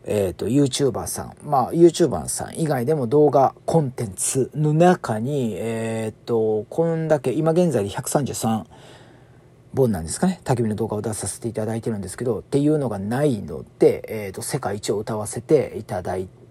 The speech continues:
ております。ただ、えーと、まあ、僕自身も、え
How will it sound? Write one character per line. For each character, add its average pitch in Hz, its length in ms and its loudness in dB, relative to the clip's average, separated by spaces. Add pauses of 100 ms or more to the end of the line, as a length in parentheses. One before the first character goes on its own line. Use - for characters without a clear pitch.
て - 180 2
お 110 160 -2
り 104 300 -8
ま 95 220 -8
す。 - 540 -6 (1080)
た 247 100 8
だ、 202 220 6 (380)
え 131 220 0
ー 120 40 -4
と、 92 640 -4
ま 139 100 2
あ、 - 20 -2
僕 165 320 6
自 220 180 2
身 208 320 0
も、 107 400 -2
え 87 440 -8